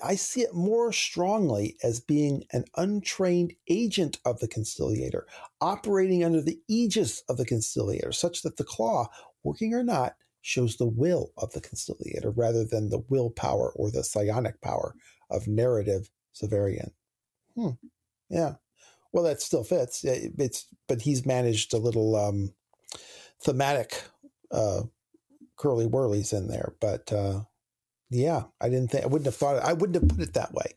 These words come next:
I would have put it more dry and narrative based. But he's got it, he's got the, the, uh, actions and the theme all worked up together. He also says, "Related to that, I think the claw failing to work,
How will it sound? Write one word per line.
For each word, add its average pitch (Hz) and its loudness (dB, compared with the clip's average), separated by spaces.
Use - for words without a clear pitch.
I - 2
would 139 0
have 120 -6
put 151 2
it 147 -2
more 131 2
dry 117 0
and 101 0
narrative 120 0
based. - -4
But 107 -4
he's 110 -6
got 98 -2
it, 107 -4
he's 123 -2
got - 0
the, 110 -2
the, 117 0
uh, 95 0
actions 123 0
and 104 0
the 104 -2
theme 107 0
all 95 0
worked 101 -2
up - -4
together. 104 -2
He 226 6
also 277 0
says, 151 0
"Related 247 2
to 180 4
that, 117 2
I 151 2
think 175 0
the 214 2
claw 156 0
failing 170 2
to 120 0
work, 123 0